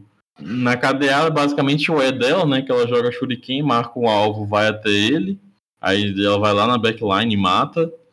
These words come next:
E quando ela tá na True Damage, ela joga as kunais dela, né? Que é o Q da, da Kali no jogo. E aí, pra cada inimigo que ela não, ela joga três kunais em alvos próximos. Pra cada inimigo que ela não matar, ela recupera mana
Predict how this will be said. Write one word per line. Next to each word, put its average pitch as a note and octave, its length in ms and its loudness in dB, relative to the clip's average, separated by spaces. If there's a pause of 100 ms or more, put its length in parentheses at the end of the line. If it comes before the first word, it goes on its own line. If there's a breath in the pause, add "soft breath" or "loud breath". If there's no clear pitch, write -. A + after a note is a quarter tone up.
(240)
E B2+ 180 0
quando C#3+ 580 0
ela B2+ 220 2
tá C3+ 120 2
na C3+ 100 0
True C#3+ 240 0
Damage, C#3+ 580 0
ela B2+ 220 2
joga B2 800 2
as A#2+ 160 -4
kunais A#2+ 420 0
dela, C3 240 0
né? A#2 160 2
Que A#2 100 -6
é A#2 40 4
o A#2 80 -2
Q D#3 380 0
da, A2 220 -4
da G2+ 200 0
Kali C#3 380 0
no A#2+ 140 -6
jogo. C#3+ 400 0 (520 soft breath)
E B2 160 0
aí, B2+ 380 2
pra C#3 200 -2
cada D3 300 -2
inimigo D#3+ 420 0
que D3 60 -2
ela C#3+ 120 2
não, C#3+ 380 0
ela A2+ 220 2
joga B2 240 2
três A#2+ 260 -2
kunais D3 840 -2
em A#2+ 200 0
alvos A#2 280 0
próximos. D3+ 480 0
Pra C#3 120 -2
cada D3+ 180 0
inimigo D#3 260 0
que D3 60 -4
ela C#3+ 140 0
não D3 120 2
matar, D#3 340 0
ela D3+ 120 0
recupera D#3 380 0
mana G2+ 440 -2